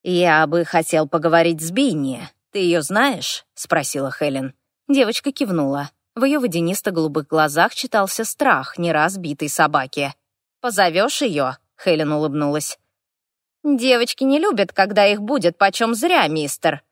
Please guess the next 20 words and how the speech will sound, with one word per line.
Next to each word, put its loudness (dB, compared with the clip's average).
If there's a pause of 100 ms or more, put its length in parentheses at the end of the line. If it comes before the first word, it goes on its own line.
(240)
«О». 0 (340)
Хелен 0
в -2
растерянности -2
посмотрела -2
на 2
окно. -2 (380)
Она 2
не -2
ожидала 2
отказа. -4 (520)
Замарашка 4
подошла 0
поближе, 0
всё -2
ещё 0
опираясь 0
на -4
кирпичную -4
стену. -4